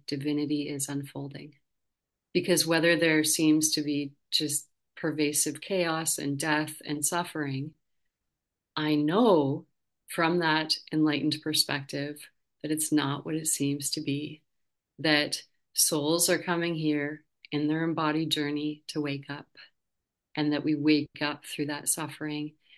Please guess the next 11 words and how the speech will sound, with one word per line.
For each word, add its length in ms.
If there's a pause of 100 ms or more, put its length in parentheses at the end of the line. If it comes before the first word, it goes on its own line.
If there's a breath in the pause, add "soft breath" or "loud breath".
(260 soft breath)
and, 400 (160)
and 200
that, 220 (100)
you 180
know, 300 (220)
the 140
moment 340
of 140
death 340
is 220
enlightenment 800